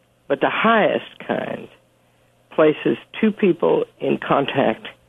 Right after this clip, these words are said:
with the best things possible to know and be.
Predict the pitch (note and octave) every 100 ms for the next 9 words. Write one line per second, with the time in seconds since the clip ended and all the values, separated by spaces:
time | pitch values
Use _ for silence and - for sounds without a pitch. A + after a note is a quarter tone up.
0 | _ _ _ _ _ _ B2+ A#2 - _
1 | _ - A#2 B2+ A2+ - C3 A2+ G#2 -
2 | G#2 - A2+ A2+ G2+ A2 G#2+ G2 G2+ A2
3 | G2 G2+ G2+